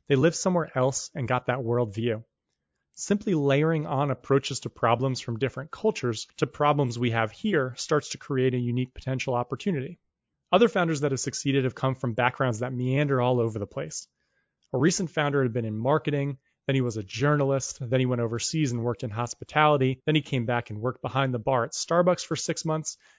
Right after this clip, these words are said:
and behind the counter at McDonald's for six months. And now he's building out a totally differentiated coffee brand that pulls together elements and learnings from each stop. You'll never get an extraordinary opinion if your background is ordinary.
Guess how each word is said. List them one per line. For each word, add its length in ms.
and 100
behind 300
the 60
counter 340
at 60
McDonald's 560
for 120
six 300
months. 300
And 100
now 180
he's 120
building 320
out 80
a 60
totally 500
differentiated 840
coffee 400
brand 340
that 120
pulls 240
together 440
elements 380
and 200
learnings 320
from 180
each 260
stop. 340
You'll 120
never 380
get 360
an 160
extraordinary 760
opinion 540
if 120
your 100
background 600
is 120
ordinary. 560